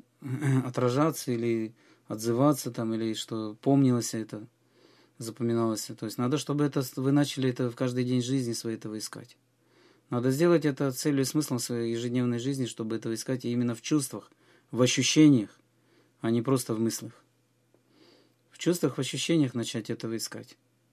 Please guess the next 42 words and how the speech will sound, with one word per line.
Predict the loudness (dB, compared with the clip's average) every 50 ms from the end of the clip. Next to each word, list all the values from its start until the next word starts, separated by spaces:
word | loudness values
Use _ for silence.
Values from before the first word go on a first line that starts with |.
| _ _ _ _ _ _ _ _ _ _ _ _ _ _ _ _ _ _ _ _
И | -14 -4
когда | -2 0 4 4 4
человек | 4 4 4 4 4 4
начнёт | 2 0 0 0 -2 -2 0 -2
этого | -2 0 0 0 0
искать | -2 -2 -2 -4 -4 -2
в |
чувствах, | -2 -4 -4 -4 -8 -10 -10
в |
ощущениях, | -10 -10 -8 -10 -8 -6 -6 -6 -8 -8 -12 -18 _ _ _ _ _ _ _ _ _ _ _ _ _
каждый | -2 0 0 2 2 2 2
день | 2 2 2 2
об | 2 2
этом | 0 0 0 -2 -2
заботиться | -2 -2 -2 -2 -4 -6 -6 -8 -10 -8 -6 -4
и |
водворяться | -4 -4 -4 -2 -2 0 -2 -2 -4 -6 -6
в | -6
его | -6
душе | -6 -8 -6 -4 -4
начнёт, | -4 -4 -4 -6 -8 -10 -10 -12 _ _ _ _ _ _ _ _ _ _ _ _ _ _ _ _
тогда | -6 -6 -4 0 2 2 2 2 2 0 -2 -4 -10 _ _ -12
это | -8 -2 -2 -2
будет | 2 2 2 0 0
помниться. | -2 -4 -2 -2 -2 -4 -6 -8 -10 -12 -14 _ _ _ _ _ _ _ _ _ _ _ _ _ _ _ _ _ _ _ _ _ _ _
А | -6 0 0
до | 2 2
той | 4 2 2
поры, | 4 4 4 4 4
пока | 2 0 0 2 2
этого | 2 4 2 2 2 2
нет | 2 0 0 2 2
у | 4
него | 4 4 4 2
в |
чувствах, | 0 -4 -6 -4 -6 -8 -6
в | -6
ощущениях, | -8 -6 -8 -10 -4 -2 0 0 0 -2 -2 -4
он | -4 -2 0
не | 0 0
ищет | -2 -4 -8 -8 -8
этого, | -8 -8 -8 -10 -12 -12